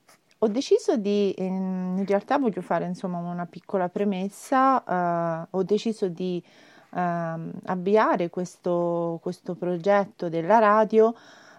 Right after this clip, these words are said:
perché, ehm, sento che questo, diciamo, questo mezzo un po' mi appartiene. Io, insomma, sono figlia degli anni ottanta,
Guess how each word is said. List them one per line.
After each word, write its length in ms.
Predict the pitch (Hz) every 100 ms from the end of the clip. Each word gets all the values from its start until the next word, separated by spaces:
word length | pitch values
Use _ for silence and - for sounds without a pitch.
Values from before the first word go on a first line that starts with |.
| _
perché, 380 | 254 - - 226
ehm, 1500 | 262 196 180 175 175 170 170 170 170 165 165 165 170 165 - - -
sento 540 | - 240 247 254 214
che 260 | 214 196 185
questo, 580 | 202 202 - 208 196 190
diciamo, 340 | 185 190 185
questo 360 | 185 208 - 220
mezzo 420 | 202 190 165 202
un 120 | 190
po' 180 | - 175
mi 160 | 180 170
appartiene. 960 | - 170 - - 180 165 165 165 165 - - - _ -
Io, 840 | 190 180 165 165 165 160 160 160
insomma, 360 | 165 190 160 156
sono 260 | 175 180
figlia 360 | 175 208 202 185
degli 220 | 185 185
anni 240 | 196 202 226
ottanta, 760 | - 185 175 180 175 170 156